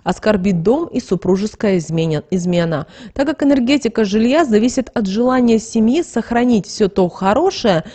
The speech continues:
что между ними у них есть. А если человек приведет в дом какого-то, кого-то третьего и самостоятельно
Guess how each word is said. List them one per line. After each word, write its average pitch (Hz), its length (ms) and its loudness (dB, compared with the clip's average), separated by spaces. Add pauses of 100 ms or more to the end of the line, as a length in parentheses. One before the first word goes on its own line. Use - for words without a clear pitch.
(180)
что - 200 -4
между 196 440 2
ними 247 480 2 (160)
у 208 100 0
них 175 280 -2
есть. 160 320 0 (340)
А 190 100 6
если 330 200 4
человек 294 440 4
приведет 233 460 4
в 180 100 -2
дом 226 220 0
какого-то, 208 760 2
кого-то 240 360 4
третьего 180 540 2
и 262 200 -2
самостоятельно 247 1300 2